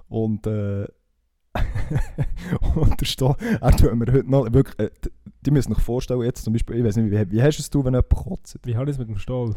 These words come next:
Speaker 2: Das ist eine Liebe.
Speaker 1: Das ist eine Liebe.
Speaker 2: Ja, ich bin, das haben wir ja, glaub ich, auch schon gehabt. Ist für,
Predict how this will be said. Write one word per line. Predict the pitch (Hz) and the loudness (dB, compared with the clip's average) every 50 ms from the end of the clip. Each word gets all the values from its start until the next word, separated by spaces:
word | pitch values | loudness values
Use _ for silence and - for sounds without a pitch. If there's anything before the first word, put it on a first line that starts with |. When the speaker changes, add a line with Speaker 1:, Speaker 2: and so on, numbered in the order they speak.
| - - | -6 -4
Speaker 2:
Das | 233 208 | -4 -2
ist | 185 | -2
eine | 131 120 | -2 -2
Liebe. | 135 156 208 - - 127 | -4 -4 -4 -2 -2 -2
Speaker 1:
Das | - | 0
ist | - 139 | 0 0
eine | 113 104 | 0 2
Liebe. | 117 117 113 - - - - - - - | 2 2 2 2 0 0 -2 -4 -8 -6
Speaker 2:
Ja, | 117 127 135 151 165 160 - | -2 0 2 2 2 0 -2
ich | - 165 165 | -4 -4 -4
bin, | - 160 143 135 131 117 | -2 -2 -2 -2 -2 -4
das | 143 151 151 | -4 -2 -2
haben | 147 131 | -2 -2
wir | 131 | -2
ja, | 135 139 | -4 -6
glaub | 135 147 131 123 120 | -4 -2 -2 -2 -2
ich, | 147 | -4
auch | 139 | -6
schon | 151 156 - | -6 -8 -8
gehabt. | - 113 113 120 | -8 -8 -6 -6
Ist | 123 - | -6 -6
für, | - - 123 | -8 -8 -8